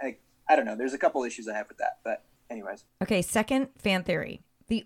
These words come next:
Speaker 2: old man is <laughs> actually Ji-hoon's father. <laughs>
Speaker 1: Okay, I thought that the whole time. That was my,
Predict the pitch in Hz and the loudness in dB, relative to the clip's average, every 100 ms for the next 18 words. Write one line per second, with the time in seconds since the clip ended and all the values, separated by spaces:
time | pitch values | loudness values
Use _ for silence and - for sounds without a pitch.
0 | - 190 214 254 269 220 190 180 - 190 | 6 8 8 6 4 6 4 2 2 2
1 | 185 175 214 - - 196 185 175 185 185 | 4 6 4 4 0 0 0 -2 0 2
2 | 175 170 160 - 127 - - - _ _ | 4 2 -2 -6 -6 -6 -10 -16 _ _
3 | - _ - 208 208 165 151 185 185 151 | -20 _ 2 4 6 6 8 8 6 2
4 | 131 127 127 117 156 208 190 165 151 | 2 2 0 4 4 4 2 0 0